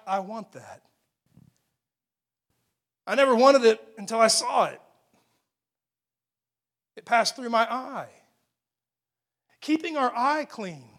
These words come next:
is important. We can keep our eye clean by being careful what we look at. I think that's a very important thing. We ought to have really excellent disciplines in those things. We ought to have very strong convictions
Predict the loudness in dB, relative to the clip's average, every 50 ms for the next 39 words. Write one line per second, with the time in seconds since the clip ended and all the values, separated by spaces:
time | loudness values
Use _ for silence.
0 | _ -14 -12 -10 -10 -10 -10 -12 -12 -12 -12 -12 -14 -16 -20 -20 _ _ _ _
1 | _ _ _ _ _ _ _ _ -6 -6 -6 -4 0 2 2 2 4 4 2 4
2 | 6 6 4 4 2 0 -2 0 -2 -2 -4 -4 -4 -4 -6 -8 -6 0 2 2
3 | 2 2 0 -2 2 2 2 2 2 -4 -10 -8 -6 -6 -6 -4 -2 0 2 2
4 | 2 0 -2 -4 -8 -6 -2 -4 -2 -2 -4 -6 -8 -6 -6 -6 -6 -6 -8 -10
5 | -8 -6 -6 -6 -8 -10 -16 -12 -10 -10 -10 -10 -14 -20 _ -10 -6 -4 -2 -2
6 | 0 -2 0 2 4 4 4 2 -2 -18 -20 -14 -8 -6 -4 -2 -2 -4 -4 0
7 | 0 0 0 0 -2 -4 -4 -4 -8 -8 -4 0 0 0 0 0 -4 -6 -10 -12
8 | -10 -8 -8 -8 -6 -4 -4 -4 -4 -6 -6 -6 -6 -6 -6 -4 -2 0 0 0
9 | 2 0 0 0 0 -4 -4 -4 -4 -6 -6 -8 -8 -6 -4 -4 -2 -2 -4 -4
10 | -6 -8 -10 -6 -4 -4 -4 -4 -4 -8 -8 -8 -12 -14